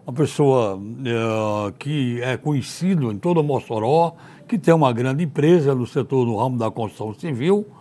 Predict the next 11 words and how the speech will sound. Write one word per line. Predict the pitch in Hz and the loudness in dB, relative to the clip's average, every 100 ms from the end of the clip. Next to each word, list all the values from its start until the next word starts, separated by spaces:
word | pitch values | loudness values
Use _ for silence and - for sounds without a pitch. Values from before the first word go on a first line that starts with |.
| - - - - - | -20 -20 -20 -20 -12
e | 190 208 | -2 -2
que | - 277 302 349 - - - | 2 4 4 2 -8 -10 2
pode | 208 156 - | 4 4 2
ser | 247 220 | 0 2
sim, | - 131 | 0 0
mas | 120 156 | 2 0
só | - 196 | -2 -6
o | 311 | -8
tempo | - 160 160 220 | -2 -2 0 0
vai | 190 | 0
dizer. | 247 196 170 156 - | 0 0 4 4 2